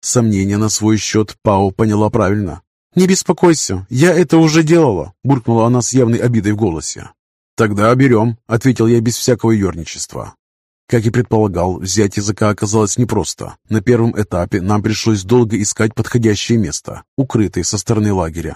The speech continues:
удобное для засады и, самое главное, такое, мимо которого чужаки шастали или по одному, или, в крайнем случае, по двое. Дорога по совершенно понятным причинам отпала сразу.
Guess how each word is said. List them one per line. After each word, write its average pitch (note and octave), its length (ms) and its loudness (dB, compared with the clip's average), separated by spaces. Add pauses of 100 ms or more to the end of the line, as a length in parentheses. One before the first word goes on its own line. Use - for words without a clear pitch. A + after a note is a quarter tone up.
(100)
удобное G2+ 460 0
для F#2+ 160 -2
засады F2 580 -4
и, G#2+ 200 0
самое G#2+ 400 0
главное, F#2+ 520 0
такое, G#2 600 0
мимо A2 240 0
которого A2+ 400 0
чужаки G#2+ 420 -2
шастали A2 480 -2
или A2+ 280 0
по G#2+ 180 0
одному, G#2+ 520 -2
или, A#2 300 2
в - 80 -10
крайнем A2 320 2
случае, A2 480 0
по B2+ 160 0
двое. E2+ 400 -4 (220)
Дорога F#2+ 460 -2
по G2+ 120 -4
совершенно G#2+ 540 -2
понятным A2 400 -2
причинам G#2+ 480 -2
отпала A2 360 0
сразу. - 520 -6